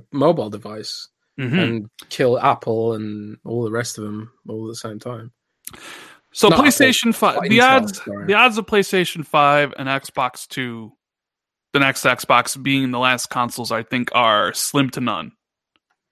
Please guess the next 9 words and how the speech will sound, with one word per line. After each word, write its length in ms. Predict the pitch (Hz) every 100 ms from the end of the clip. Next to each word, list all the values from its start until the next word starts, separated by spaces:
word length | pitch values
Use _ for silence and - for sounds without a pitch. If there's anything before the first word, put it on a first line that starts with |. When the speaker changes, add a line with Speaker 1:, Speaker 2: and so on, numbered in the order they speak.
| _ _ _ _ _ _ - 131
Speaker 2:
I 120 | 175
Speaker 1:
Mm. 60 |
Speaker 2:
think 200 | 117 170
there'll 180 | 175 156
be 180 | 143 143
a 60 | 127
P-, 260 | - 156 -
PlayStation 580 | 156 143 156 147 139 120
six, 560 | - 208 - - -